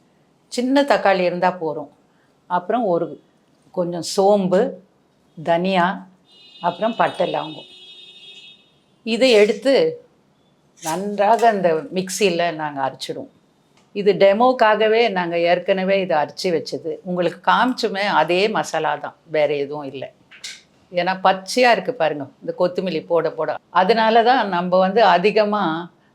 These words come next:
அஹ், தக்காளி போட மாட்டோம். ஏன்னா அது கலர் மாறும். And ரெட் சில்லிஸ் தேவையே இல்லை. அந்த இன்கிரீடியன்ட்ஸ் எல்லாம் உங்களுக்கு சொல்லியிருக்கேன் நானு. So, இதுல ஜாஸ்தி ஒண்ணும் இல்லை.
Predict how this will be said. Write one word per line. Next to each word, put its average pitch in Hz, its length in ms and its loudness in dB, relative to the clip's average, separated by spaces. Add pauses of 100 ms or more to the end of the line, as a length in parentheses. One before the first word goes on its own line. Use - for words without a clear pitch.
(160)
அஹ், 165 240 2
தக்காளி 214 440 2
போட 156 220 0
மாட்டோம். 139 360 -6
ஏன்னா 175 140 0
அது 180 240 0
கலர் 190 380 4
மாறும். 151 420 -2 (600)
And 180 420 -2
ரெட் 202 380 0
சில்லிஸ் 277 380 0
தேவையே 190 420 4
இல்லை. 143 220 -2 (340)
அந்த 196 240 -2
இன்கிரீடியன்ட்ஸ் 226 760 0
எல்லாம் 208 460 4
உங்களுக்கு 170 500 -2 (100)
சொல்லியிருக்கேன் 175 460 -2
நானு. 151 380 -8 (480)
So, 240 240 2
இதுல 196 340 2
ஜாஸ்தி 220 540 2
ஒண்ணும் 185 320 0
இல்லை. 165 240 -4